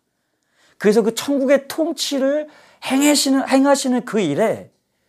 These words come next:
우리 주님이 여러분과 함께 그 일을 행하고 계시다.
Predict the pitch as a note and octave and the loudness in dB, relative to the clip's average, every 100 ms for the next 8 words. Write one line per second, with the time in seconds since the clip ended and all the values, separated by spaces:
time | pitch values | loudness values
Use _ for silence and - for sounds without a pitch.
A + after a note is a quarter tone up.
0 | _ _ _ _ _ C3 D3 C#3+ C3+ A#2+ | _ _ _ _ _ -6 -6 -6 -6 -4
1 | A2 D3 A3+ - _ _ - A#2+ B2+ A2 | -4 -8 -10 -14 _ _ -8 -4 -2 -2
2 | A2 - E3 D3+ - E3 F#3 _ - A#2+ | -6 -6 -10 -10 -10 -10 -12 _ -10 -8
3 | G#2+ F#2+ D3 F#3 _ _ _ _ - F3 | -8 -10 -14 -16 _ _ _ _ -18 -14
4 | F#3+ A3 F#3 - - | -12 -10 -8 -10 -14